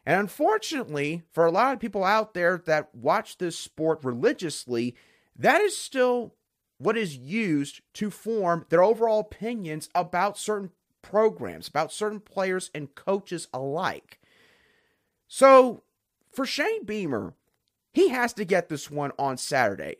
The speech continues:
not just because his team's gotta get a win and get back to five hundred and carve out a clear path to bowl eligibility the rest of the way. It's not just for that reason. Shane Beamer, as an individual coach,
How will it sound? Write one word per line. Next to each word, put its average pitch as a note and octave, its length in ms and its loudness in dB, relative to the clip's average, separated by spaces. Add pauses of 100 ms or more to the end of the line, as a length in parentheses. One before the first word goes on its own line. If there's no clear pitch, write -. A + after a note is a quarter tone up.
(120)
not B4 300 0
just F#4+ 220 0
because F3 520 -2 (200)
his A3 220 -2
team's B3+ 320 -2
gotta G3+ 280 -2
get E3 180 -2
a D#3+ 40 0
win B2+ 480 -4
and B2 120 -6
get F3+ 200 -2
back F3 200 -4
to E3+ 80 -10
five C#3+ 320 -2
hundred G#2 420 -4 (260)
and G3 200 -2
carve F4 420 -2
out B3+ 240 -2
a E3 120 0
clear B3+ 520 -6
path D#3+ 520 0 (260)
to F3+ 120 -6
bowl E3 320 4
eligibility C3 840 0 (140)
the C#3+ 80 0
rest D3+ 360 0
of D3+ 80 -8
the B2+ 80 -6
way. A2+ 340 -4 (240)
It's D#4+ 200 -2
not F4+ 260 0
just B3 200 -4
for E3+ 140 -8
that B2+ 280 0
reason. - 420 -10 (1120)
Shane G#4+ 400 0
Beamer, C4+ 260 0
as E3+ 200 0
an D3 140 -2
individual F#3+ 560 0
coach, - 680 -4